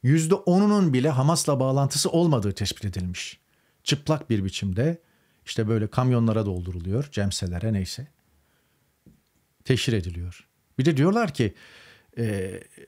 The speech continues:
Orta Doğu'da hava özellikle gündüzleri sıcak, üstünüzü çıkarmanız istendiğinde bu hoş bir durum olmayabilir ama dünyanın sonu değil.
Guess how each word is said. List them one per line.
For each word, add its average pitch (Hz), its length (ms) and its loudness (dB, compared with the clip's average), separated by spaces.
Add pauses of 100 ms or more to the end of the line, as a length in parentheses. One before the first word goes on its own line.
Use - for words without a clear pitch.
Orta 143 320 2
Doğu'da 156 240 4
hava 151 240 2
özellikle 156 400 2
gündüzleri 143 480 2
sıcak, 170 360 0
üstünüzü 151 400 2
çıkarmanız 147 500 2
istendiğinde 156 600 2
bu 139 120 2
hoş 160 240 0
bir 151 80 4
durum 147 220 4
olmayabilir 151 420 2
ama 147 200 2
dünyanın 143 300 4
sonu 143 280 0
değil. 127 260 0